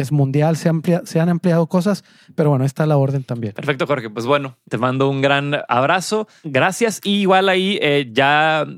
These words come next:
Speaker 2: quienes nos escuchan saben dónde encontrarte por si tuvieran más dudas o por si quisieran entrar al curso o saber más de Da Capo. ¿Algo último con lo, con lo quieras
Speaker 1: Claro.
Speaker 2: cerrar, que le quieras tal vez a-,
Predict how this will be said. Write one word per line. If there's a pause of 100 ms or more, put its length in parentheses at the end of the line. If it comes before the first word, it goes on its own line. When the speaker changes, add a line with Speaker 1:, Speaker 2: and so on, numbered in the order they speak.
(220)
Speaker 2:
quienes
nos
escuchan
saben
dónde
encontrarte
por
si
tuvieran
más
dudas (220)
o
por
si
quisieran
entrar
al
curso
o
saber
más
de
Da
Capo. (180)
¿Algo
último
con
lo,
con
lo
quieras
Speaker 1:
Claro.
Speaker 2:
cerrar,
que
le
quieras
tal
vez
a-,